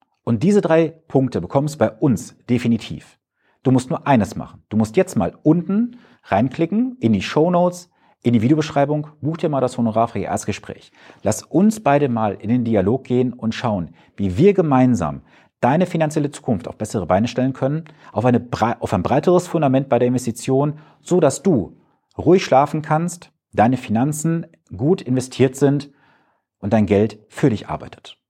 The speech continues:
Und auch das sage ich nochmal zum Ende des heutigen Contents. Es geht nicht um einen schnellen Abschluss.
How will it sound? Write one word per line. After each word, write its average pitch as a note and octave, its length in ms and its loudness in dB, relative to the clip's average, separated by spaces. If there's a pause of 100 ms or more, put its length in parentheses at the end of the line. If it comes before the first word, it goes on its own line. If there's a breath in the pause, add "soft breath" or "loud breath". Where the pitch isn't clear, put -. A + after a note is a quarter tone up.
(640)
Und A2+ 240 -2 (140)
auch A#2 200 2
das D#3 220 0
sage C3 140 2
ich B2+ 60 -6
nochmal C3 220 -2
zum - 140 -6
Ende C3+ 120 0
des C3 140 -2
heutigen C#3 460 -2 (320 soft breath)
Contents. - 600 -6 (160)
Es A#2 160 0
geht C3+ 200 0
nicht D#3 320 2
um A3+ 80 0
einen A3 60 0
schnellen - 240 -2
Abschluss. - 480 -12